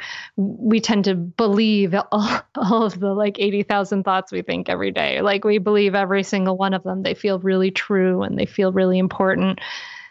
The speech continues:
And to me, freedom really comes from mindfulness, comes from meditation practice. C-, the, we get this freedom to, um,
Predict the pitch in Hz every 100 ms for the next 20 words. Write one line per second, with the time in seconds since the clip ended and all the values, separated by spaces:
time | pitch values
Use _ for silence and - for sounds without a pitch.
0 | _ - 220 214 208 202 - - - -
1 | - _ _ _ _ _ _ _ - -
2 | - - 208 202 220 269 277 220 - -
3 | 220 214 214 208 196 190 190 185 - 196
4 | 190 202 185 180 196 226 196 185 185 180
5 | - 202 190 185 202 190 185 - _ _
6 | _ _ _ - - _ _ _ 220 208
7 | 214 214 220 208 214 196 185 196 180 -
8 | - 196 202 - 202 - _ - 202 208
9 | 185 208 208 196 - - - 220 214 214
10 | 190 185 170 - 208 196 180 180 - -
11 | - _ - 190 180 175